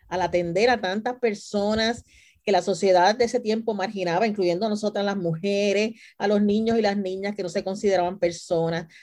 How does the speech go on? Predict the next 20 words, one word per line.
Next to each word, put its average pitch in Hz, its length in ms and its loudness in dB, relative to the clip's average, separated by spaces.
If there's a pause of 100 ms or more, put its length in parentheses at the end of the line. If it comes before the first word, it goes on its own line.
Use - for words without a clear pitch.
(100)
a 214 80 4
las 220 100 4
personas 220 380 0
con 233 120 -2
discapacidades 190 880 0
que 185 80 -4
se 175 140 -6
consideran 170 560 -2
personas 180 420 -4
que 180 120 -6
tenían 165 320 -4
un 170 100 -8
castigo 175 400 -4
de 160 160 6
Dios 165 220 2
sobre 160 500 0
ellas. 170 220 0 (1000)
Y 240 240 -4 (300)
a 196 160 0
todas 349 280 6